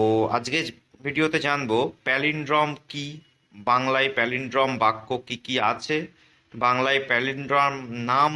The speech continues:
কি কি আছে, আর বাংলায় প্যালিন্ড্রম শব্দ কি কি আছে, আর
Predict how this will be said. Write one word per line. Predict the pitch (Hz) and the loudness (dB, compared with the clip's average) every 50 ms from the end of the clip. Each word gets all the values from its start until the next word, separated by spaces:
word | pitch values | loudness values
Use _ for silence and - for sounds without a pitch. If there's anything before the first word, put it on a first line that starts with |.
| 151 - - | -4 -6 -8
কি | 160 156 - | -8 -8 -8
কি | - 151 151 151 151 | -2 0 0 2 0
আছে, | 151 - - 180 180 170 | 0 -2 -4 -2 -2 -2
আর | 143 117 107 117 | -2 -2 0 0
বাংলায় | 117 113 120 120 123 127 123 120 - | 0 2 2 2 2 2 0 0 0
প্যালিন্ড্রম | 117 120 123 127 127 120 135 139 135 131 - - - | 0 0 0 0 0 -2 -2 -2 -2 -2 -6 -8 -2
শব্দ | - 139 135 135 - - - 165 160 - | 0 0 0 0 -4 -4 -2 -2 0 0
কি | 131 113 - | -2 -4 -4
কি | 107 110 110 107 | -2 0 0 0
আছে, | 107 - - 147 175 - _ _ - - - - _ _ _ _ - 117 113 | -2 -4 -8 -10 -12 -12 _ _ -20 -20 -20 -20 _ _ _ _ -2 0 0
আর | 110 | 0